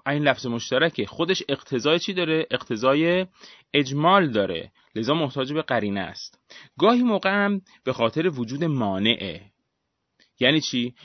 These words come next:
یعنی مثلاً گفتم که سمعت صوت البحر بالموعظه، صدای دریا را به موعظه شنیدم.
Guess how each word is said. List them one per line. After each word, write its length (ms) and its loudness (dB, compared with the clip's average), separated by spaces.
یعنی 540 2
مثلاً 420 -4
گفتم 360 -6
که 340 -4
سمعت 520 -8
صوت 500 -10
البحر 840 -8
بالموعظه، 840 -4
صدای 440 -4
دریا 480 -4
را 380 -4
به 100 -2
موعظه 520 0
شنیدم. 600 0